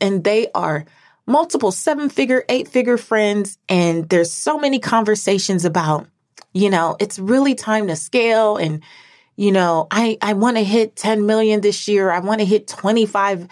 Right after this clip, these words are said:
million this year. And it, it's like this, right? And you hear these conversations and then you start getting consumed in other people's numbers. And the truth is, I've intentionally designed my life in such a way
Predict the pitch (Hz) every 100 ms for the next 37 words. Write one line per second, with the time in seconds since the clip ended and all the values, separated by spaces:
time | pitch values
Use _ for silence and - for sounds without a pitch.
0 | - _ - 160 170 233 240 220 190 202
1 | - 196 190 185 175 147 143 - _ 196
2 | 175 196 180 170 - 165 160 180 160 -
3 | _ _ _ 180 214 214 214 214 226 -
4 | 285 359 311 254 220 196 180 170 240 240
5 | 185 175 170 190 202 208 - 190 185 180
6 | 175 180 175 - 220 226 190 165 175 214
7 | - _ _ _ _ _ - 185 180 185
8 | 202 208 - 165 160 156 143 135 139 -
9 | - - _ _ _ _ _ _ _ _
10 | _ - 202 196 202 - 349 370 151 156
11 | 156 165 - _ _ _ _ _ _ _
12 | _ _ _ _ - 180 190 185 196 190
13 | 208 226 - 254 226 202 160 160 156 147
14 | 143 - 170 160 156 147 151 - 165 160
15 | 160 160 196 151 - 165 208